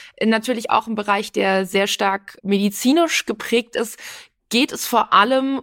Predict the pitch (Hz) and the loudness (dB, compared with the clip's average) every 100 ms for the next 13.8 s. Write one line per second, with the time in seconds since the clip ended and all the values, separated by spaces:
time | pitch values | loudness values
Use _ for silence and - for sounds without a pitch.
0 | - 233 262 233 - 220 214 - 233 233 | 2 4 4 2 -4 -4 -6 -2 -2 -2
1 | - 247 233 233 220 - - 226 233 247 | -2 0 2 2 -2 -10 -6 0 2 2
2 | 247 - 196 202 196 233 269 254 - 208 | 0 -4 -4 -2 0 -2 -2 -4 -6 -8
3 | 214 - 202 208 202 - 226 226 - - | -8 -4 -4 -2 -4 -2 -2 -2 -16 -16
4 | - - 220 220 208 208 196 196 202 - | -12 -2 0 2 0 -2 0 -2 -2 -8
5 | - _ - 233 226 220 - 196 208 196 | -14 _ -2 2 4 4 2 -2 0 2
6 | 196 220 202 202 202 - - - 220 233 | 2 0 -4 -6 -8 -8 -14 -12 -6 -4
7 | 214 214 220 220 - - 202 196 202 254 | -2 -2 -2 -8 -16 -8 -2 0 2 2
8 | 240 - 220 202 185 240 262 - 247 247 | 0 -2 -4 -6 -2 0 0 2 2 2
9 | 247 - - - 202 208 247 - 214 185 | -2 -8 -16 -8 0 2 2 2 -2 0
10 | 175 185 - 185 180 190 240 247 - 226 | -2 -6 -6 -4 -2 2 0 0 0 0
11 | 285 226 214 180 190 196 208 247 - - | 0 -2 -2 -2 2 4 4 2 -8 -2
12 | 269 - - 208 202 190 - 240 254 254 | -2 -2 -4 -4 -2 -6 -2 2 2 2
13 | 254 240 - - 226 254 254 240 | -2 -2 -4 -2 2 4 2 0